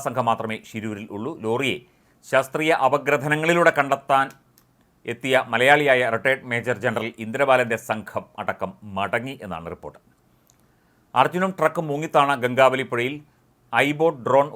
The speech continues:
ഉപയോഗിച്ചുള്ള പരിശോധനയിൽ നാലാമത്തെ സിഗ്നൽ ഇന്നലെ ലഭിച്ചത് പ്രതീക്ഷ ഏകുന്നതായിരുന്നു. പുഴയിൽ കരയിൽ നിന്ന് അറുപത് മീറ്റർ മാറി രൂപം കൊണ്ട മൺതിട്ടയ്ക്കുള്ളിലാണ്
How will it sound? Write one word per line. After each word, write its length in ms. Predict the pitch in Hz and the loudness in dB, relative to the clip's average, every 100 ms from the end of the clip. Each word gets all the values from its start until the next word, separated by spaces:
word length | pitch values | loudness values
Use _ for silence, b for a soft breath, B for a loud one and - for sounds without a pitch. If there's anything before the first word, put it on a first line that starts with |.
| 131 | -4
ഉപയോഗിച്ചുള്ള 440 | 135 131 127 120 120 | -4 -4 -4 -4 -4
പരിശോധനയിൽ 560 | 120 139 123 120 117 113 | -6 -6 -6 -6 -6 0
നാലാമത്തെ 420 | 120 151 156 151 151 - | 6 6 6 -2 -8 -12
സിഗ്നൽ 280 | 113 127 117 113 | -8 -8 -8 -6
ഇന്നലെ 240 | 120 117 117 | -4 -2 -4
ലഭിച്ചത് 340 | 113 120 113 101 107 | -6 -6 -4 -2 -2
പ്രതീക്ഷ 280 | 127 127 147 110 | -4 -4 -6 -6
ഏകുന്നതായിരുന്നു. 680 | 110 113 104 107 98 107 180 b b b b b _ - | -4 -2 0 0 -4 -10 -12 b b b b b _ -6
പുഴയിൽ 300 | 139 165 175 - | 0 0 0 0
കരയിൽ 280 | 139 139 160 160 | 4 4 2 -2
നിന്ന് 160 | 151 135 | -2 0
അറുപത് 240 | 135 151 165 | 0 0 -2
മീറ്റർ 220 | 156 139 139 | -4 -6 -4
മാറി 180 | 131 135 127 | -2 -2 -4
രൂപം 200 | 131 143 | -4 -4
കൊണ്ട 160 | 131 131 139 - 117 | -2 -2 -2 -4 -4
മൺതിട്ടയ്ക്കുള്ളിലാണ് 880 | 131 131 147 156 139 127 123 110 | -4 -6 -8 -8 -6 -2 0 0